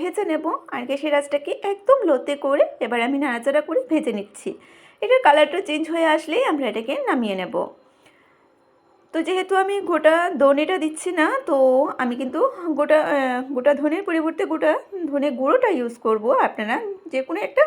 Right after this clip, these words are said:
দিতে পারেন। তো দেখুন, নাড়াচাড়া করতে করতে আমি শুকনো, উম, মানে, উম, শুকনো কড়াইতে আমি মশলাটাকে ভেজে নিয়েছি। এবার এটাকে নামিয়ে নেব, আর নামিয়ে এটাকে ঠান্ডা করে নেব। তো একটি প্লেটের মধ্যে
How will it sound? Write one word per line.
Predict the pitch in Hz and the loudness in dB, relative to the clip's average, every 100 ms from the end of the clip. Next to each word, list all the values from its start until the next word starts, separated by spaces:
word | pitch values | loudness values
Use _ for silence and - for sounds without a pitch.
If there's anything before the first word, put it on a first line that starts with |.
| 587 302 | 2 -6
দিতে | 262 220 | -4 -2
পারেন। | 196 175 - - - _ _ _ - | -2 -2 -6 -12 -20 _ _ _ -10
তো | 359 | -2
দেখুন, | 311 403 480 | -2 -2 -2
নাড়াচাড়া | 427 427 453 427 | -2 0 0 0
করতে | 392 453 403 | -2 0 0
করতে | - 539 571 | 0 0 0
আমি | 381 370 | -2 -4
শুকনো, | 320 - 262 294 - 403 | -6 -4 -2 -2 -4 -4
উম, | 262 220 214 233 262 | -4 -4 -6 -10 -10
মানে, | 240 214 233 - 269 | -6 -6 -6 -8 -10
উম, | 208 - - _ - | -10 -12 -20 _ -6
শুকনো | 359 466 539 571 403 | -4 2 2 2 2
কড়াইতে | 277 254 254 403 | 4 4 2 -2
আমি | 427 349 | -2 -2
মশলাটাকে | 262 226 - 415 349 | -2 -2 -2 -4 -2
ভেজে | 403 381 247 | -2 0 -2
নিয়েছি। | 226 220 - 381 - - - - - - 240 | -4 -6 0 0 0 -10 -20 -20 -18 -6 0
এবার | 294 294 | 6 8
এটাকে | 269 262 285 494 370 | 8 4 -2 -4 -4
নামিয়ে | 233 247 277 | -4 -4 -4
নেব, | 240 262 523 - | 2 4 4 2
আর | 294 233 | -2 -2
নামিয়ে | 220 208 208 208 | -4 -6 -6 -4
এটাকে | 214 220 494 605 | -4 0 0 0
ঠান্ডা | 339 320 294 214 | -2 0 0 0
করে | 196 185 | -2 -2
নেব। | 175 - 92 - _ _ _ _ _ _ _ _ _ _ _ _ - | -6 -8 -8 -12 _ _ _ _ _ _ _ _ _ _ _ _ -8
তো | 254 | -6
একটি | 254 370 | -4 -4
প্লেটের | 294 285 330 370 | -2 -2 -4 -2
মধ্যে | 269 277 | -4 -2